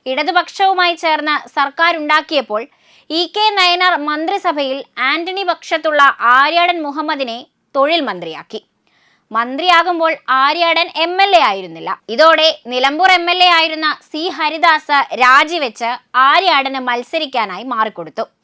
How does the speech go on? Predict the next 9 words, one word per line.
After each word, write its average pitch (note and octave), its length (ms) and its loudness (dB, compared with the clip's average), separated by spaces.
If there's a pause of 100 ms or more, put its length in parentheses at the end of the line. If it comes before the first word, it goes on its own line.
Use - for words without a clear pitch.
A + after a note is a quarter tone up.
(540)
ഇടതുപക്ഷ G#4+ 460 0 (100)
സ്ഥാനാർത്ഥിയായി D4 800 0 (180)
നിലമ്പൂരിൽ C4+ 560 -4 (240)
ആര്യാടൻ F4 500 4
മുഹമ്മദ് C4+ 480 -4 (280)
ഉജ്ജ്വല C4+ 380 0 (100)
വിജയം G#3 380 -6
നേടി. E3 220 -10 (580)
മുല്ലപ്പള്ളി C4+ 460 2